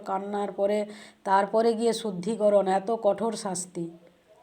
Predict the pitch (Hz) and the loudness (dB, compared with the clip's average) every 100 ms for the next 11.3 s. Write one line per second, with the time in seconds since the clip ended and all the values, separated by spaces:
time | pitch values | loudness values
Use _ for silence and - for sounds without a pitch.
0 | _ _ _ _ _ _ _ _ _ _ | _ _ _ _ _ _ _ _ _ _
1 | - 196 220 240 233 254 233 226 247 247 | -10 -6 2 2 4 4 4 2 0 0
2 | 226 240 240 247 208 208 220 226 233 190 | -2 -2 0 0 0 2 4 4 2 0
3 | 196 185 240 240 226 233 226 - - - | -2 -2 -2 0 2 0 -2 -14 -18 -4
4 | 180 202 226 220 214 208 226 208 240 247 | -2 0 0 0 0 0 -2 -2 -2 0
5 | 247 - 240 170 165 160 165 - - _ | -2 -4 -2 -2 -2 -2 -6 -10 -20 _
6 | - _ - 214 233 226 202 202 220 240 | -20 _ 0 2 4 2 4 4 6 6
7 | 254 240 233 226 254 254 254 254 202 180 | 4 2 0 0 0 2 2 2 2 0
8 | 233 240 247 233 233 190 220 226 240 240 | 0 0 0 2 0 0 -4 -4 -4 -4
9 | 220 214 175 180 180 - - - - 226 | 0 2 2 0 -4 -14 -20 -12 -2 0
10 | 226 208 208 220 226 233 214 208 190 214 | 4 4 6 4 4 0 0 -2 -2 -4
11 | 240 233 | -4 -4